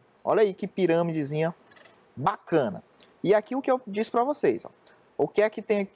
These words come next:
temos aqui na lateral, ó? Triângulos, tá? Que eu disse pra vocês, ó, triângulos. São triângulos na lateral. Então aqui tem o quadrado embaixo, né? Tem um, parece um quadrado, é um quadrado aqui embaixo. E as laterais aqui, triângulo. E veja,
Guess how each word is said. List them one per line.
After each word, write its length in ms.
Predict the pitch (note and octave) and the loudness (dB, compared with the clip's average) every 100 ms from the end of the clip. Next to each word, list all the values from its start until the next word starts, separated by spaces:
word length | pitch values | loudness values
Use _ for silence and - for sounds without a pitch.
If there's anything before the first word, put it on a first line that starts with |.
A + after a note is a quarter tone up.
| _ | _
temos 220 | F#3+ F#3 | -4 -2
aqui 180 | F#3 F#3 | -4 -2
na 120 | F3+ | 0
lateral, 440 | F3 E3+ E3+ C#3+ G2+ | 0 0 0 0 0
ó? 60 | |
Triângulos, 720 | F#2+ C4 G4 F3 C3+ A#2 - - _ _ | -4 2 2 2 -2 -8 -12 -20 _ _
tá? 240 | B2 - - _ _ _ _ | 0 0 -4 _ _ _ _
Que 80 | C#3 | -6
eu 40 | |
disse 180 | B2 F3 | -4 -2
pra 120 | A#3+ | -2
vocês, 380 | C4+ C#4+ D#3 F#2 | -2 0 -2 -2
ó, 100 | D2+ - | -8 -6
triângulos. 500 | G3+ D4 D3 G#2 G2 | -2 0 0 -4 -10
São 120 | C3 | -10
triângulos 440 | D#3 G3+ F3 D3+ C#3 | -4 0 0 0 -2
na 80 | B2+ | -2
lateral. 580 | B2 F#3 E3+ C#3+ A3+ - _ _ _ | -2 0 2 2 0 -6 _ _ _
Então 180 | C#3+ E3+ | -2 -2
aqui 180 | E3+ C3+ | -2 -4
tem 160 | - | 0
o 80 | C3 | 0
quadrado 500 | - C3+ A#2 G2 C#3 | 0 -2 0 -2 -2
embaixo, 580 | G#3 C3+ B2+ - - G#4 _ - | -2 0 0 -2 -4 -4 _ -4
né? 160 | D3 G4 - _ - _ _ - | -4 -4 -10 _ -20 _ _ -6
Tem 80 | |
um, 100 | B2 A#2 _ | -6 -6 _
parece 320 | A#2 A#2 - | -4 -4 -8
um 60 | A#2 | -6
quadrado, 480 | F3 D#3+ C#3+ G3+ | -4 0 0 0
é 40 | C3+ | -2
um 60 | |
quadrado 440 | G#2+ C3 A#2+ G#2+ F#2 | -4 -4 -2 -4 -4
aqui 160 | - | -6
embaixo. 500 | F#3+ G#3 G#3+ A#3 - - | -2 2 2 -2 -10 -10
E 140 | C4 | -4
as 240 | B3+ B3 B3+ | 0 0 0
laterais 480 | A3+ A3+ A3+ G#3+ A3 | 0 2 2 2 -2
aqui, 220 | F#3+ G3+ | -10 -8
triângulo. 480 | - E4 C3+ - - _ - _ | -2 0 0 -6 -16 _ -20 _
E 80 | C#4 | 0
veja, 320 | G#3+ C#3 | 0 0